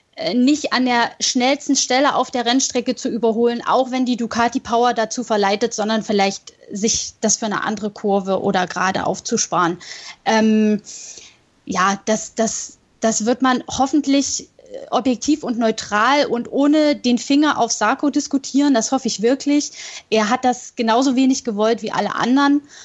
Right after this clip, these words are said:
und, ähm, es gibt tatsächlich auch viele Fahrer, die sagen, es gibt da keinen Schuldigen. Also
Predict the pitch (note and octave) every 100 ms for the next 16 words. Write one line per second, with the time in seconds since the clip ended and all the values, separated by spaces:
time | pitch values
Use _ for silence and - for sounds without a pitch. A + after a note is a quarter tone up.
0 | - - A3+ A#3 A#3+ A#3+ G#3+ - A3 G#3+
1 | G#3 G#3 - _ - F#3 F#3 - - C#4+
2 | - - _ - A3+ A3+ A#3 A#3+ G#3+ G#3+
3 | C4 B3 A#3 G#3+ A3+ A3+ A3 G#3+ G#3 G3+
4 | G#3 - - - - G3+ G3 G3+ G3 G3
5 | - G3+ G#3 G3 F#3 G3 G3 G3 G3+